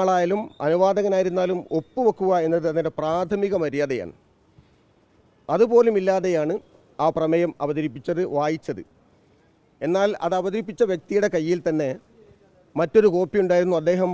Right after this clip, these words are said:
അത് കാണിക്കുകയും ചെയ്തു. ഒരുപക്ഷെ അതായിരിക്കാം നിങ്ങൾക്ക് ചില പത്രങ്ങൾക്ക് അല്ലെങ്കിൽ ചില ചാനലുകൾക്ക് ലഭിച്ചിട്ടുള്ളത്. പരിശോധിക്കുന്നവർക്കറിയാം അതിൽ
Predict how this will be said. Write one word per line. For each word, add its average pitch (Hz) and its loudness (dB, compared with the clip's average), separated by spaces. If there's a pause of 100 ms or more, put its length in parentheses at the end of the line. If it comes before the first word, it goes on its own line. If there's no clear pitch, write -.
അത് 165 -2 (120)
കാണിക്കുകയും 165 0
ചെയ്തു. 107 -10 (960)
ഒരുപക്ഷെ 190 0
അതായിരിക്കാം 190 0
നിങ്ങൾക്ക് 185 -2 (1200)
ചില 170 2
പത്രങ്ങൾക്ക് 185 0
അല്ലെങ്കിൽ 175 -2
ചില 180 -2 (100)
ചാനലുകൾക്ക് 175 -2 (120)
ലഭിച്ചിട്ടുള്ളത്. 139 -6 (260)
പരിശോധിക്കുന്നവർക്കറിയാം 180 -2
അതിൽ 160 -6